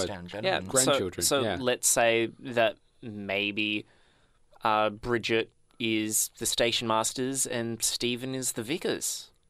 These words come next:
Speaker 2: There you go.
Speaker 3: There's a head canon for you. Let us,
Speaker 2: Oh.
Speaker 3: yeah, let us all know. But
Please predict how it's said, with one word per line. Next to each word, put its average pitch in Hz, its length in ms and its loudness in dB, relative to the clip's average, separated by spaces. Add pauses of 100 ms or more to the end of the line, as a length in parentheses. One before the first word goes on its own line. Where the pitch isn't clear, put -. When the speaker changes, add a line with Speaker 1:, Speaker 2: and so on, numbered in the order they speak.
(220)
Speaker 2:
There 147 120 -8
you 104 100 -12
go. 175 240 -8 (500)
Speaker 3:
There's 127 420 2
a 123 80 4
head 127 480 -2
canon 139 460 0 (140)
for 165 180 4
you. 190 260 4
Let 208 200 6
us, 220 100 8 (100)
Speaker 2:
Oh. 127 680 6
Speaker 3:
yeah, 139 480 4
let 156 320 6
us 208 200 6 (200)
all 180 440 8
know. 151 480 6
But 190 300 8